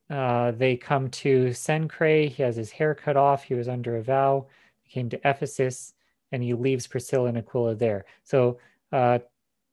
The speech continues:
take a look at what's going on here. They're leaving, uh, Corinth, and he's on his way to Syria. Um, that's where Antioch is,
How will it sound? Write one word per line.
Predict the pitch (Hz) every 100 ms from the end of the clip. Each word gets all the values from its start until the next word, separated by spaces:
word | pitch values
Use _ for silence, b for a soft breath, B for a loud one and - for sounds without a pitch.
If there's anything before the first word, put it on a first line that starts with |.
| _ -
take | 165 160
a | 156
look | 139 151
at | 143
what's | 127 -
going | 139 123 123
on | 139 151 143
here. | 151 147 147 127 _ _ _ _ -
They're | 135 131 127
leaving, | 139 185 185 180 165 156 - _ _ _ _
uh, | 147 135
Corinth, | 147 - 180 160 156 170 - _ _ _ _ _ _ _ _ _ -
and | 147 131
he's | - 143 135
on | 147
his | 147 127
way | 139 139
to | 135 - 139 127
Syria. | - 165 151 113 92 95 _ _ _ _ _ _ _ 170
Um, | 139 117 107 104 104 _ _ _ _ _ _ -
that's | 117 -
where | 123 117 147
Antioch | 139 135 143 135 127 -
is, | 135 123 120 -